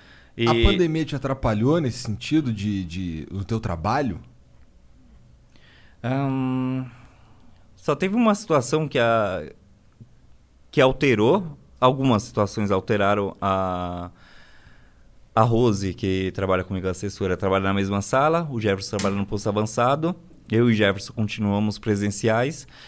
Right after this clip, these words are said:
Speaker 1: e a Rose, ela tá em teletrabalho. O traba-,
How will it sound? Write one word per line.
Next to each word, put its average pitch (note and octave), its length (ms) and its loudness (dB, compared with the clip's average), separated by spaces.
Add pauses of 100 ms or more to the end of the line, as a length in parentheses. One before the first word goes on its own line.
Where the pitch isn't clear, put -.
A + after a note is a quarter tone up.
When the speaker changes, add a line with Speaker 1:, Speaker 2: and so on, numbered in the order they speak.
(120)
Speaker 1:
e A#2+ 160 2
a A#2 200 8
Rose, A2+ 320 4
ela A#2 180 4
tá A#2+ 180 2
em A#2+ 200 0
teletrabalho. A2+ 800 4 (120)
O G2 140 -8
traba-, G2+ 320 0